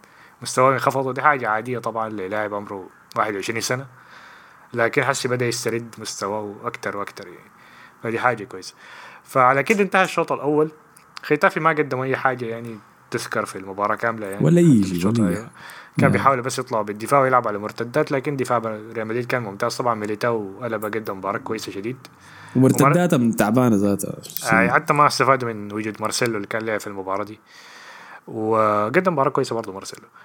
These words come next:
Speaker 1: في الشوط الثاني استمر نفس الحاجة، الضغط ونفس طريقة اللعب.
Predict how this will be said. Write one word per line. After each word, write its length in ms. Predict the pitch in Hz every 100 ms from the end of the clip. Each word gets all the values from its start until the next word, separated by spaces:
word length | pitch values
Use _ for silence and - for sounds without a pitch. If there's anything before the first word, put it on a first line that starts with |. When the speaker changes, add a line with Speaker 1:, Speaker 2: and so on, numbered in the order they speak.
| _ -
Speaker 1:
في 40 |
الشوط 280 | 139 240 247
الثاني 500 | 196 - 190 147 180 _ _ 135
استمر 420 | - 156 175 160
نفس 200 | 156 139
الحاجة، 340 | 123 139 131
الضغط 520 | 117 127 127 127 - - _ 175 190
ونفس 220 | 120 120 -
طريقة 340 | 117 107 104
اللعب. 280 | 113 123